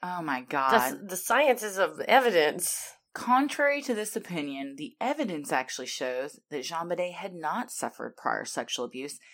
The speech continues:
Speaker 1: and wasn't sexually assaulted at the time of her death.
Speaker 2: Correct.
Speaker 1: Doctor Leon Kelly, the forensic pathologist we mentioned, is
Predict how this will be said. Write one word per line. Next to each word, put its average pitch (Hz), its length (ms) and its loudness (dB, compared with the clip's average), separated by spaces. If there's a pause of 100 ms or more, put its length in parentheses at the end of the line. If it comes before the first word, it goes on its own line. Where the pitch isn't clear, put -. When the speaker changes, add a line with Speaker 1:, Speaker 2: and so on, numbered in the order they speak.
(260)
Speaker 1:
and 160 200 -6
wasn't 196 380 2
sexually 175 400 -4
assaulted 156 560 -2 (100)
at 135 200 0
the - 80 -16
time 143 260 -6
of 135 100 -12
her 120 120 -8
death. - 500 -10
Speaker 2:
Correct. - 520 0 (600)
Speaker 1:
Doctor 180 360 2
Leon 220 320 -2
Kelly, 139 460 -2 (120)
the - 80 -8
forensic 135 460 -10
pathologist 127 600 -4
we 127 60 -8
mentioned, 123 460 -10 (580)
is 147 140 -18